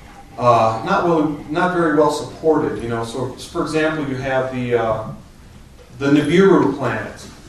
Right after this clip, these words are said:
Okay, like, uh, we could talk for an hour about this, but this idea that there's a lost planet out there. I've actually looked at Zecharia Sitchin's work with this, and it seems to me that he's,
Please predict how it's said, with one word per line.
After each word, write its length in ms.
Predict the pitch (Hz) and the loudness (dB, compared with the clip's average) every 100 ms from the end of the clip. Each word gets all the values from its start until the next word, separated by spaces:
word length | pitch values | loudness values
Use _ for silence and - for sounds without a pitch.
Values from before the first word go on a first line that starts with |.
| 120 | -12
Okay, 380 | 135 127 127 | -4 -2 -2
like, 300 | 131 120 113 | 0 0 0
uh, 280 | 127 113 110 120 | 0 2 2 -2
we 80 | |
could 100 | - | -6
talk 320 | 135 127 120 120 | -2 0 2 -2
for 80 | |
an 40 | 120 | -2
hour 240 | 139 - | 0 2
about 280 | 117 113 - | 0 -2 -2
this, 180 | 143 139 | -4 -4
but 300 | - 120 - - - - - - - - | -2 -2 -2 -12 -20 -20 -20 -20 -10 -4
this 160 | 156 | 2
idea 380 | 151 151 165 180 | 4 4 4 4
that 100 | 170 | 4
there's 180 | 151 143 | 0 -2
a 40 | |
lost 400 | 135 139 139 - | 2 2 2 -2
planet 320 | 196 247 247 | -6 -4 -2
out 260 | - 104 - | 0 0 -4
there. 360 | - - - - - | -6 -6 -8 -12 -10
I've 240 | 131 135 147 | -2 0 4
actually 340 | 156 156 151 | 4 4 0
looked 280 | 143 196 175 | 2 0 0
at 60 | - | -2
Zecharia 500 | 156 151 147 127 120 | 0 0 0 2 2
Sitchin's 480 | - 147 131 120 | -2 -10 -10 -10
work 280 | 127 165 - | -6 -4 -4
with 160 | 131 - | -6 -6
this, 460 | 113 110 - - - - - | -6 -6 -10 -16 -20 -20 -8
and 80 | 139 | -4
it 100 | 143 | -4
seems 360 | 170 170 - | -2 -4 -4
to 60 | 151 | -4
me 200 | 160 185 | 0 0
that 300 | 180 139 143 | 0 -2 -2
he's, 440 | 135 127 - - | -4 -6 -8 -14